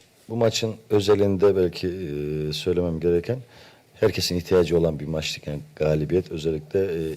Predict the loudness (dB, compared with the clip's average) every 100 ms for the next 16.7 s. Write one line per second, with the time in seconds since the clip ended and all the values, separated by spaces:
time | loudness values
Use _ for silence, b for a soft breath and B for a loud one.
0 | -2 2 4 4 2 0 0 0 0 -2
1 | -4 -6 -20 _ _ _ -4 -4 -4 -6
2 | -8 B B B B B B -4 0 4
3 | 4 6 4 4 -2 -6 -4 -4 -2 -2
4 | -2 -4 -6 -20 _ -8 -8 B B B
5 | B B -12 -10 -2 2 2 2 2 0
6 | 0 0 0 -4 -6 -4 2 2 2 0
7 | 0 0 2 2 0 -6 -16 0 4 6
8 | 4 2 -2 -4 -4 -6 -6 -8 -4 -4
9 | -4 -8 -20 _ _ _ _ _ _ B
10 | B B B B B B B B B _
11 | -10 -4 -4 -4 -8 -8 -10 0 2 4
12 | 4 6 4 2 2 0 2 2 2 0
13 | 0 2 2 0 -2 -6 -8 -8 -8 -10
14 | -14 -10 -8 -8 -8 -10 -4 -2 0 -2
15 | -4 2 2 2 -2 -4 -4 -6 -8 -8
16 | -8 -4 -4 -6 -8 -8 -8